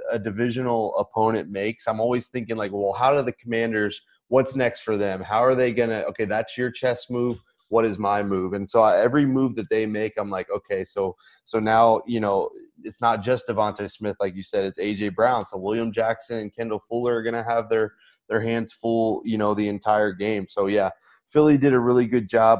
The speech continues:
I think for them, you know, the question mark is Jalen Hurts. You're right. They built around him. They added weapons to him. They, t-, I think they're kinda taking some of the pressure off, but at the same time, you gotta produce.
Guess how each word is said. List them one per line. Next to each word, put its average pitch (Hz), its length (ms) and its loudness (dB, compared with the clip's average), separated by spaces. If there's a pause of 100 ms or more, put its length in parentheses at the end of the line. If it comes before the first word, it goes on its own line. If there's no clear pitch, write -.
(100)
I 123 100 4
think 143 340 -2
for 120 120 0
them, 127 440 2
you 117 100 -2
know, 113 140 2
the 107 80 -2
question 120 420 0
mark 120 300 2
is 127 240 -2
Jalen 95 400 -4
Hurts. 90 280 -18
You're 104 120 -4
right. 113 260 4
They 101 120 -10
built 107 320 -4
around 110 300 -2
him. 113 140 -2
They 98 120 -4
added 104 300 -2
weapons 107 520 0
to 117 260 -2
him. 117 220 2 (340)
They, 107 100 -4
t-, - 240 -20
I 117 100 0
think 123 200 -10
they're 113 160 -6 (100)
kinda 120 320 -2
taking 117 460 -6 (580)
some 143 300 -2
of 151 40 0
the 139 80 2
pressure 135 500 0
off, 156 400 0
but 120 240 2
at 104 80 -6
the - 80 -16
same 135 240 -6
time, 135 280 -6
you 107 120 -6
gotta 110 240 4
produce. 117 680 -2